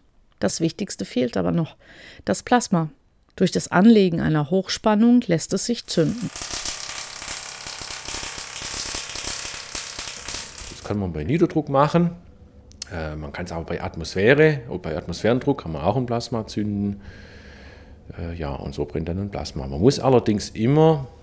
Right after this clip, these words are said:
Speaker 2: äh, von außen Energie zuführen, um das Plasma, um diesen Zustand aufrechtzuerhalten.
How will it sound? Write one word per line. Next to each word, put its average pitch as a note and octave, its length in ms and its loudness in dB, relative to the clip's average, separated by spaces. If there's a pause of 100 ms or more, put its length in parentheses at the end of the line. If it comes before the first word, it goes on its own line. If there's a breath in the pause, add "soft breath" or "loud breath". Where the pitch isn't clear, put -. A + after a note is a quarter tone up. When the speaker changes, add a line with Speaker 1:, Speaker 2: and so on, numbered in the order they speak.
(140)
Speaker 2:
äh, F#2+ 240 2
von E2+ 300 -8
außen A2 720 0
Energie F2+ 500 0
zuführen, D3+ 800 4 (220)
um G2 120 0
das G2 160 0
Plasma, F#2+ 480 0
um F#2+ 140 -2
diesen F#2 240 -2
Zustand G2+ 440 0
aufrechtzuerhalten. C#2+ 1160 -4